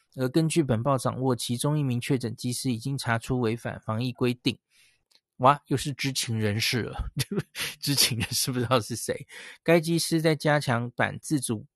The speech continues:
健康管理七天期间有聚餐，然后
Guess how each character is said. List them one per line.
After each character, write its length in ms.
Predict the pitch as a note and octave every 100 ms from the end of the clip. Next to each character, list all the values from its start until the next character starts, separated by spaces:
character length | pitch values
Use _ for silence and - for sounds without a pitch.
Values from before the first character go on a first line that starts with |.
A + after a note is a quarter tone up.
| _
健 200 | C#3+ C3+
康 200 | C3+ C3
管 200 | B2 A#2
理 120 | A2+
七 220 | - C#3
天 260 | C3 C3+ C3
期 220 | - A2+
间 340 | - B2 A#2+ B2
有 240 | A#2+ G2+
聚 260 | A#2+ - B2+
餐， 420 | - A#2+ A2+ A2+ - _ _ _ _ _
然 180 | - A#2+
后 480 | B2+ C3 A#2+ -